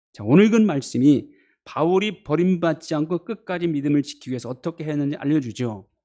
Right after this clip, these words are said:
자, 먼저 이십삼 절 보면, "내가 복음을 위하여 모든 것을 행함은 복음에 참여하고자 함이라." 그는 복음을 위해서 모든 것을 행하였다는 겁니다. 그가 행한 것이 뭡니까?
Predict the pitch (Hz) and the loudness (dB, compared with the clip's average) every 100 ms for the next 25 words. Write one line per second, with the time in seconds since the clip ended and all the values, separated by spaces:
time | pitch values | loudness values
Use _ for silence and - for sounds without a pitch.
0 | _ 110 120 196 156 135 190 196 - - | _ -10 -4 -2 -2 -4 -4 -6 -10 -10
1 | 165 147 117 107 139 139 - _ _ _ | -6 -6 -6 -6 -4 -4 -6 _ _ _
2 | _ - 127 165 214 214 - 175 180 185 | _ -8 -2 0 2 0 -2 0 0 2
3 | 170 170 175 143 147 151 147 139 123 120 | 0 0 -2 -2 0 0 0 -4 -8 -6
4 | 113 127 233 - _ _ 147 156 160 185 | -4 -2 -2 -6 _ _ -2 0 0 -2
5 | 233 _ _ - - 233 226 220 196 196 | -4 _ _ -14 -6 -4 -2 -4 -8 -10
6 | 196 165 123 170 135 85 - _ _ _ | -10 -8 -6 -2 -4 -6 -18 _ _ _
7 | _ _ _ _ _ _ - 180 226 247 | _ _ _ _ _ _ 0 2 4 2
8 | - - 180 190 180 170 185 135 135 208 | -2 -4 -4 -2 -2 -4 -6 -6 -2 -2
9 | 214 226 214 202 190 208 196 185 - 196 | -2 -6 -6 -8 -10 -6 -4 -6 -8 -6
10 | 190 147 110 107 - 175 214 180 202 180 | -4 -6 -8 -12 -12 -6 -4 -2 -2 -2
11 | 175 156 131 117 113 165 | -2 -2 -2 -2 -4 -8